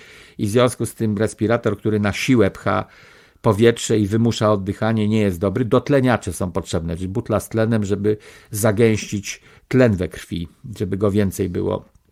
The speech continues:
kiedy płuca sobie nie radzą. Więc, y, to jest rok dwa tysiące dwudziesty w moim podsumowaniu. Ki-, Chiny zamordowały dwieście tysięcy ludzi w Ameryce i trzysta sześćdziesiąt tysięcy w Unii Europejskiej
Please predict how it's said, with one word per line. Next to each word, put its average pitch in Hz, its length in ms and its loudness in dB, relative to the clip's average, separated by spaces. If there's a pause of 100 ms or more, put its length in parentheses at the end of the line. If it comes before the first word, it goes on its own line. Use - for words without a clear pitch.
(480)
kiedy 110 220 -4
płuca 110 280 -4
sobie 90 260 -4
nie 90 140 -4
radzą. 90 280 -6 (680)
Więc, - 220 -4
y, - 160 -8 (200)
to - 140 6
jest 147 280 4
rok 101 200 2
dwa 101 200 0
tysiące 101 440 -4
dwudziesty 101 500 -2
w 95 60 -6
moim 107 240 0
podsumowaniu. 95 800 -4
Ki-, 147 280 4
Chiny 185 380 2
zamordowały 120 720 2
dwieście 117 440 -4
tysięcy 110 460 -6
ludzi 98 280 -4
w 101 40 -6
Ameryce 104 480 -2
i 95 60 -4
trzysta - 340 -4
sześćdziesiąt 104 420 -4
tysięcy 104 400 -6
w 92 80 -4
Unii 95 220 0
Europejskiej 95 600 -6